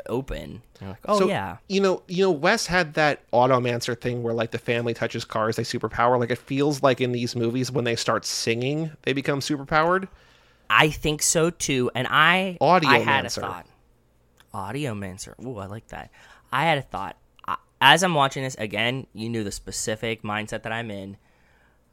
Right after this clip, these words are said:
Speaker 1: I was like, imagine Vin breaking into musical number
Speaker 2: Mm.
Speaker 1: to, to encourage
Speaker 2: Mm-hmm.
Speaker 1: the family. You know what I mean? Like, imagine if we had, like, a nice Vin Bollywood-style breakdown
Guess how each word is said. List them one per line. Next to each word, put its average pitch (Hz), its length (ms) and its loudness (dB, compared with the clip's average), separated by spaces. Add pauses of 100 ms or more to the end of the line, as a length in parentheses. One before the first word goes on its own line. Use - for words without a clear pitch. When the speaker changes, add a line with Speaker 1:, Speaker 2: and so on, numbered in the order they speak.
Speaker 1:
I 135 140 0
was 131 140 -2
like, 120 260 -4 (100)
imagine 143 800 -2
Vin 107 600 -4
breaking 110 460 -2
into 110 260 -4
musical 104 500 -4
number 98 600 -4 (180)
Speaker 2:
Mm. 131 280 -2
Speaker 1:
to, 107 160 -6 (360)
to 123 240 0 (100)
encourage 117 1120 0
Speaker 2:
Mm-hmm. 127 220 0 (120)
Speaker 1:
the 123 80 -6
family. 107 920 0 (1200)
You 123 160 -2
know 127 120 6
what 127 120 8
I 123 100 4
mean? 127 200 0
Like, 127 160 -4
imagine 123 500 2
if - 120 -6
we 156 120 -4
had, 131 180 0
like, 120 140 -4
a 110 60 0
nice 113 600 -2
Vin 107 640 -2
Bollywood-style 113 1120 2
breakdown 95 840 -4